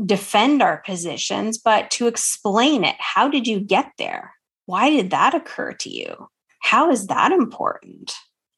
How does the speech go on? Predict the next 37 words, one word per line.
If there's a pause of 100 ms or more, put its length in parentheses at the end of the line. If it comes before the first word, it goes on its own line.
(100)
Also, (280)
listen
to
your
intuition
and
your
gut
feelings. (1040)
Use
that
as
another
piece
of
information (280)
and
add
it
to
that
collection. (420)
Combine
all
of
it, (360)
and
you
can
feel
really
confident
that
the
decisions
you
make